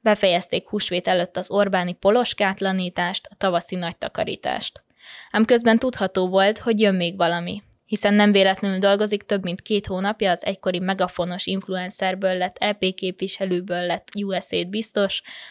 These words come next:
László András azon, hogy a külföldi befolyásolási csápokat levagdossa Magyarországon, ahogy ő fogalmazott. A mostani törvényjavaslat ennek a jogi kerete. Miből lehetett sejteni, hogy valami bajós dolog készül?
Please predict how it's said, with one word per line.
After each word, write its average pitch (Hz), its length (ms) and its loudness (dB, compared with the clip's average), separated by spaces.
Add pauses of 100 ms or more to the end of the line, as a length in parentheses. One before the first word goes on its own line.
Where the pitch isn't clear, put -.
László 190 380 0
András 170 400 -2
azon, 208 420 -2 (280)
hogy 208 100 0
a 208 80 2
külföldi 196 460 2
befolyásolási 185 840 0
csápokat - 500 -6
levagdossa 180 580 0
Magyarországon, - 960 -2 (160)
ahogy 180 300 -4
ő 165 80 -4
fogalmazott. - 880 -10 (400)
A 208 80 -2
mostani 220 360 2
törvényjavaslat 190 1040 2
ennek 185 340 0
a 190 40 -2
jogi 170 260 -2
kerete. - 560 -8 (1000)
Miből 208 340 4
lehetett 190 360 0
sejteni, 214 440 2
hogy 202 220 -2
valami 196 320 2
bajós 170 460 2
dolog - 300 -6
készül? - 580 -12